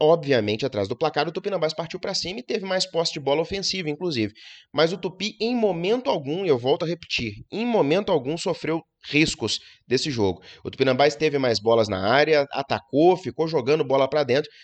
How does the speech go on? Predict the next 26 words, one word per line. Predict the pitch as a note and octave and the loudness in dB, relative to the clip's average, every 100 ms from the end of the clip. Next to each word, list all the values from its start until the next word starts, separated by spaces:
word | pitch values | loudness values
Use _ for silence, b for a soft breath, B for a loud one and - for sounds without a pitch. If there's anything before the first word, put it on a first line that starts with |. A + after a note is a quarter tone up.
| B | B
mas | - C#3+ | 0 0
sempre | C#3+ E3 D#3 A#2+ G#2+ | 2 0 0 0 0
muito | B2+ D#3 A#3+ B3+ | 0 2 0 0
bem | C#3+ C3+ | 0 2
na | C3 | 2
defesa, | A#2+ - G#2 G#2+ | 0 2 0 0
o | |
Adalberto | G2+ G2 B2 C3+ | 0 2 0 0
tirando | A#2 G#2 F#2 | -4 -6 -6
todas, | - A2 D#3+ E3+ - - | -4 2 4 4 -2 -4
o | - | -8
Douglas | G2+ A2+ A2+ | -2 0 2
ainda | G#2+ G#2+ | 0 -2
um | |
pouco | G2 G#2+ G2+ | -4 -6 -6
inseguro, | F#2+ F#2 F2 C3+ | -8 -6 -4 -4
importante | B2 G2 G#2 B2 - | -4 -8 -6 -6 -6
ficar | G#2 G#2+ | -8 -6
mais | G#2 F#2+ | -6 -8
atento | F#2+ G#2 G2+ | -8 -8 -8
no | F#2+ | -4
jogo, | A#2 D3 B B B | -4 -4 B B B
e | G#3 | -2
o | B3 | 0
Ezio, | G2 G#2 F#2 F2+ | 2 0 -2 -4
né? | A#2+ | -4